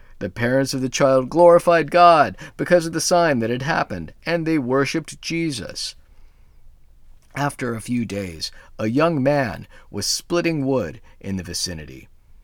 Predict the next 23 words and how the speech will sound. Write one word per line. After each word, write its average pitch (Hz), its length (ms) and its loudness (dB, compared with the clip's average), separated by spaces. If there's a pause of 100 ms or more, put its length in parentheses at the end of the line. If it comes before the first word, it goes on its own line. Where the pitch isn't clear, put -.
(340)
The - 220 -12
axe 139 380 0
fell 120 580 -6 (140)
and 98 180 -8
split - 560 -4
the 95 140 -10
bottom 127 400 -2
of 110 100 -4
his 87 160 -8
foot, 135 340 -4 (240)
and 113 120 -12
he 131 100 -2
was 113 220 -6
bleeding 131 580 -4
to 101 100 -10
death. 85 540 -12 (380)
There 110 140 -6
was 120 180 -4
an 139 80 0
outcry, 98 640 -4
and 104 180 -6
people 123 280 -4
gathered. 131 560 -4